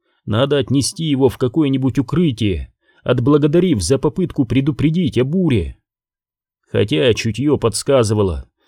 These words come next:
старик станет кусаться, брыкаться и царапаться,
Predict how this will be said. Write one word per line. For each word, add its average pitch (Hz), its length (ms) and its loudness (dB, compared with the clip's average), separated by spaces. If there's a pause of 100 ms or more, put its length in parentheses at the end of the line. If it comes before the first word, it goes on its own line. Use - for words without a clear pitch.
(120)
старик 143 580 0
станет 143 460 -2
кусаться, 127 720 0
брыкаться 131 680 0
и 123 80 0
царапаться, 127 920 0